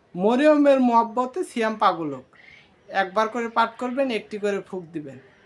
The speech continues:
একচল্লিশ বার পাঠ করবেন, একচল্লিশ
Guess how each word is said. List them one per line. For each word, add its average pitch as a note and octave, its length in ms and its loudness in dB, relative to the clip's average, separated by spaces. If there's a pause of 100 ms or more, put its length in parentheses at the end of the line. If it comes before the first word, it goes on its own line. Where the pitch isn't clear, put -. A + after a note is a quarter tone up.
(1600)
একচল্লিশ B3 640 -4 (100)
বার B3 120 4 (100)
পাঠ A#3+ 160 2 (120)
করবেন, C4+ 340 0 (180)
একচল্লিশ A#3+ 420 -6